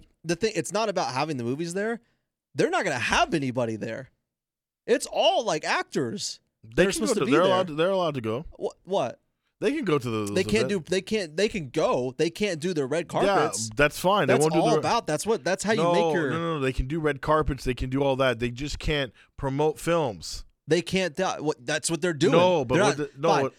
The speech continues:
Speaker 1: I guess
Speaker 2: I
Speaker 1: that they could
Speaker 2: go
Speaker 1: go on the red carpet
Speaker 2: yeah.
Speaker 1: and talk about their daily lives.
Speaker 2: No, listen, you know what they're gonna do? Like,
Speaker 1: What?
Speaker 2: okay, they'll do a different kind of red carpet.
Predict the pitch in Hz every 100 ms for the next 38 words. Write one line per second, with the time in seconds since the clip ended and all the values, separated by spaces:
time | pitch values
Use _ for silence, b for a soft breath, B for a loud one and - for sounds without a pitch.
0 | _ - 180 247 143 220 143 165 170 202
1 | 190 185 185 175 160 175 175 165 156 147
2 | 135 147 139 123 107 104 160 131 165 160
3 | 110 143 - 175 131 156 175 165 135 127
4 | 160 180 147 131 101 117 123 123 117 107
5 | 113 120 147 143 117 113 104 120 135 127
6 | 107 131 123 113 104 110 98 131 120 107
7 | 90